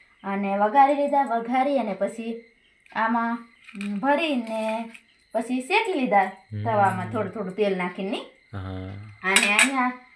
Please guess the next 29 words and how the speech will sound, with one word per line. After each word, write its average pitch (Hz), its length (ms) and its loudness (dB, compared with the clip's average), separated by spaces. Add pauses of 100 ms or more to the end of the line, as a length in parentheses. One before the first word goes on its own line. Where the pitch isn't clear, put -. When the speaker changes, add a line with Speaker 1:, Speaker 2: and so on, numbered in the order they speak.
(180)
Speaker 1:
આપણી 214 300 -4
દાળ 285 260 6
પણ 311 300 -6 (200)
તૈયાર 339 380 2 (100)
છે, 349 100 0
વઘારીને 277 640 0
રેડી 262 340 0 (120)
થઈ 320 140 -2
ગયેલી 330 400 -4
છે 370 240 -10 (580)
ક્યારની, 302 460 2
પણ 233 160 -6
આપણે 226 260 0
થોડું 262 180 0
ઘણું, 269 280 -4
થોડું 277 200 -6
ઘણું 269 200 -8
કામ 349 300 -2
હતું 359 180 -4
એટલે 254 220 -4
આપણે 240 160 -10
કંઈ 240 160 -6
બતાવી 277 380 -6
નહીં. 339 280 -10 (240)
Speaker 2:
આવી 117 240 -12
Speaker 1:
તો 117 60 -8
Speaker 2:
રીતના 117 240 -6
Speaker 1:
આવી 240 240 -4
Speaker 2:
કંઈક. - 340 -2